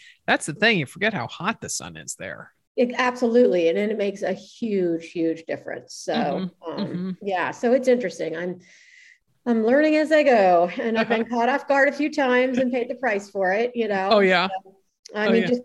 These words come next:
Speaker 2: you know, I had a friend in town last weekend and we went out for a hike and I was severely underdressed for that one. And, you know,
Speaker 1: Mm.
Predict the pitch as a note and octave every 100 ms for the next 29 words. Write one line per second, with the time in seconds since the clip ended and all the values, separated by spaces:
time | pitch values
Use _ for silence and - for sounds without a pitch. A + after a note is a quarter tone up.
0 | - A#3+ A3 G#3 A3+ G#3 A3 G#3 A3 A3
1 | G#3+ G#3 A3 G#3 G#3 G3+ G3+ A3+ A#3+ G3+
2 | F#3 F#3 F3+ F3+ F3+ F3+ - F#3+ G3 G#3+
3 | G#3+ E3+ E3+ - _ _ _ _ - B3+
4 | F4 - A3+ G#3 G3+ G3 - A#3+ A#3 F3+
5 | F3+ E3 - - F#3 F3+ F3+ F3+ F3 D#3+
6 | D#3+ E3+ F#3+ F3+ E3+ F#3+ F#3 E3+ D#3+